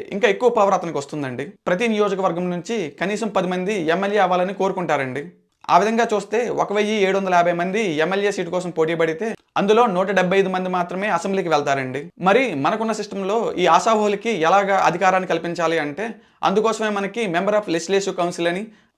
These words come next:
అలాగే వేరియస్ కార్పొరేషన్స్‌కి మనం చైర్మన్స్‌ని కూడా నామినేట్ చేయొచ్చండి. వీళ్ళందరూ రాజకీయాల్లో ఉండేది ఏదో చేద్దామని కాదండి, ఈ రాజ్యాంగబద్ధమైన పోస్టుల్లో కనీసం ఉండి ఈ అధికారుల చేత సెల్యూట్ కొట్టించుకోవాలన్న చిన్న గోల అండి.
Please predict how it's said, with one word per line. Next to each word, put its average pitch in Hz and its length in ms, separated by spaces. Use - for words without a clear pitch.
అలాగే 208 360
వేరియస్ 196 500
కార్పొరేషన్స్‌కి 202 720
మనం 196 200
చైర్మన్స్‌ని 214 460
కూడా 220 220
నామినేట్ 208 320
చేయొచ్చండి. 143 500
వీళ్ళందరూ 214 400
రాజకీయాల్లో 220 640
ఉండేది 202 380
ఏదో 208 140
చేద్దామని 202 520
కాదండి, 151 440
ఈ 160 100
రాజ్యాంగబద్ధమైన 196 920
పోస్టుల్లో 190 580
కనీసం 196 440
ఉండి 180 280
ఈ 180 80
అధికారుల 220 480
చేత 208 180
సెల్యూట్ 220 340
కొట్టించుకోవాలన్న 190 640
చిన్న 214 220
గోల 185 120
అండి. 156 280